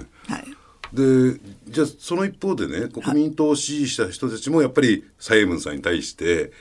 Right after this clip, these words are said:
Speaker 2: やっぱり信頼ってのを置いてるんですか？
Speaker 1: 要するに、その、国民党時代に決めたね、
Speaker 2: うん。
Speaker 1: 例えば、軍人、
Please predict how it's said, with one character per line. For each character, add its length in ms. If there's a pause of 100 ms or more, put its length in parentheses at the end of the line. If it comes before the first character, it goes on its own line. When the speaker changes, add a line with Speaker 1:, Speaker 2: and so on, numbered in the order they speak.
(100)
Speaker 2:
や 60
っ 20
ぱ 60
り 60
信 200
頼 140
っ 20
て 100
の 60
を 60
置 80
い 40
て 80
る 100
ん 40
で 60
す 80
か？ 60 (1120)
Speaker 1:
要 160
す 160
る 80
に、 240
そ 160
の、 260 (220)
国 280
民 120
党 180
時 140
代 220
に 140
決 160
め 120
た 180
ね、 280 (100)
Speaker 2:
う 60
ん。 260 (480)
Speaker 1:
例 120
え 40
ば、 140 (460)
軍 340
人、 360